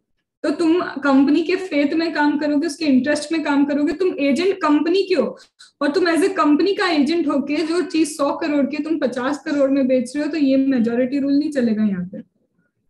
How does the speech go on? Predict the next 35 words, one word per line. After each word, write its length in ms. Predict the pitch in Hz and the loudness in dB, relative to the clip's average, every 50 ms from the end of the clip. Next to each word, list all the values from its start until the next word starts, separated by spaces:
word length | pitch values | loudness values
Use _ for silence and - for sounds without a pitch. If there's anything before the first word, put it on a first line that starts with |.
| _ _ 220 | _ _ 2
भले 180 | 240 254 285 | 2 2 2
ही 100 | 339 370 | 2 0
सारे 340 | 359 359 294 269 269 294 311 | 0 2 2 2 2 2 0
के 120 | - 330 | 0 -2
सारे 320 | 311 330 302 294 330 330 330 | -2 0 0 0 0 0 0
भी 120 | 330 370 | 0 2
हाँ 240 | 277 285 285 277 - | 2 2 2 0 0
कर 140 | 294 277 262 | 0 0 0
दे 100 | 277 294 | 0 0
तो 160 | - 277 254 | 0 0 2
भी 120 | 233 277 | 4 4
नहीं 200 | 269 269 247 240 | 4 4 4 2
चलेगा। 440 | - 220 202 180 185 180 180 220 - - _ _ _ _ _ _ _ _ _ - - - - - - _ _ _ - | 0 -2 -2 -2 -2 -2 -4 -6 -10 -12 _ _ _ _ _ _ _ _ _ -18 -16 -14 -14 -16 -18 _ _ _ 0
या 200 | 240 269 262 269 | 2 4 4 4
फिर 320 | 285 311 - 415 415 415 403 | 2 2 2 2 2 2 2
तुम 220 | - 403 381 370 | 2 0 0 0
क्या 160 | - 330 330 | 0 0 -2
कर 220 | 320 330 330 330 294 | -2 -2 -2 -2 -2
रहे 140 | 330 349 | -2 -4
हो, 200 | 392 392 - _ _ _ _ _ _ _ _ _ _ _ _ _ _ _ | -6 -8 -12 _ _ _ _ _ _ _ _ _ _ _ _ _ _ _
किसी 260 | - 320 302 330 370 370 | -2 -2 2 4 4 4
के 140 | 381 440 | 4 2
personal 720 | 440 - - 370 320 - 320 302 - 370 415 440 427 381 381 | 0 0 2 2 4 4 4 2 2 2 2 2 2 2 2
rights 360 | 330 320 330 330 - - - | 2 0 0 -2 -4 -4 -2
जो 100 | 311 349 | 0 2
हैं, 460 | 339 302 302 285 233 208 - - - _ _ _ | 4 4 4 2 2 0 -2 -6 -12 _ _ _
शेयर 300 | - - - 294 302 302 | -8 -4 -2 0 2 2
होल्डर 300 | 302 311 302 285 294 294 | 2 2 2 2 2 0
का 80 | 302 311 | 0 -2
right 300 | 302 294 269 262 247 285 | -2 0 0 0 0 -2
था 160 | 330 - - - | -4 -6 -4 -2
एक 200 | 285 294 285 285 - | 0 0 0 0 -2
vote 320 | 269 277 294 302 330 302 - - - _ _ _ _ _ _ | -2 0 0 0 -2 -4 -10 -16 -20 _ _ _ _ _ _
एक 180 | 269 269 262 269 | 0 0 0 0
share, 240 | - - 247 208 | -2 -2 0 0